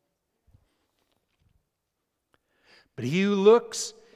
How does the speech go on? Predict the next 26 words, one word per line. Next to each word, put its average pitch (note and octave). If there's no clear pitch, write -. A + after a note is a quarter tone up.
into D3
the A2+
perfect A3
law, G#3
the C3+
law E3
of C3
liberty, D#3+
which C3+
is A2
the B2+
word E3+
of B2
God, B2+
he's C#3
not F3+
a G3
forgetful G3+
hearer, E3
but B2+
he's B2+
a A#2
doer G3
of F3+
the A3+
work. D#3+